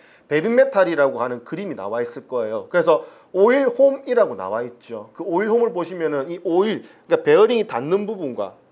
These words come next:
즉 축과 그 사이에 윤활을 가능하게 한다. 요렇게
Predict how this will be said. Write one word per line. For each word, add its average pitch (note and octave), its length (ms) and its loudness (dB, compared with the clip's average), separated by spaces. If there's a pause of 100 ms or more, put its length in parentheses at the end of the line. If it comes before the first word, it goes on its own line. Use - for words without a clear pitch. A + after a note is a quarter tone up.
(180)
즉 A#3 260 -4 (240)
축과 A3 640 0
그 C#3 160 -10
사이에 F#3+ 680 2 (180)
윤활을 C#3 540 -4
가능하게 B2+ 440 -6
한다. B2 460 -6
요렇게 B2 420 -12